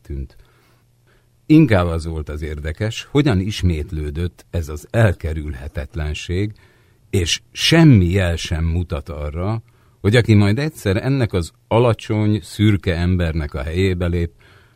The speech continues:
valamiképpen nem áll majd a törvények fölött.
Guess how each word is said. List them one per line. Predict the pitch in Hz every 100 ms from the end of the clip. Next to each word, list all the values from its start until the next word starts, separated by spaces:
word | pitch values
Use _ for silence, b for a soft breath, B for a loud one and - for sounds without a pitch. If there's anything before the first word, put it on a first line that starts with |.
| b 98
valamiképpen | 156 139 95 - 92 - 101 104
nem | 104 110 147
áll | 117 82
majd | 85 92 95
a | 95
törvények | - 113 90 71 67 65 65
fölött. | - - 64 - _ -